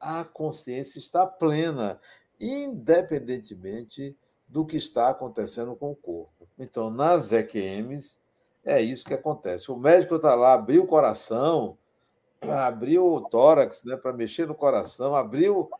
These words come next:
o crânio, cerrou, tá lá mexendo no cérebro. O sujeito fora do corpo não está preocupado com nada disso, não tá sentindo absolutamente nenhuma perturbação. Então, isso é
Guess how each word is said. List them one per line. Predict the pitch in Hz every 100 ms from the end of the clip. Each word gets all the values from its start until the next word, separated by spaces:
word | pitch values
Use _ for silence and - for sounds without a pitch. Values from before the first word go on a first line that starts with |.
| _
o | - -
crânio, | - 117 147 151
cerrou, | 117 - 196 147 110 123 170 156 - _
tá | -
lá | 160 190
mexendo | 170 147 180 175
no |
cérebro. | 131 151 156 156 _ _ _ _ _ _ _ _ _
O | - 151 156 147
sujeito | 123 180 151 123 190 233 262 -
fora | - - - 226 226
do | 151
corpo | - 120 123 120 143 - _ _ _ _
não | 120 127 156 156
está | - _ 107 113 - _ _ _ _
preocupado | - 127 120 110 - 95 104 104 107
com | - 92
nada | 95 147 139
disso, | 90 104 104 110
não | 104 101
tá | 87 98 107 _ _ _ _
sentindo | _ - 120 107 - 113 110 -
absolutamente | 160 151 139 123 113 104 110
nenhuma | 120 101 98 101
perturbação. | - 101 - 104 107 - 82
Então, | _ 104 _
isso | 135 139 -
é | 123 117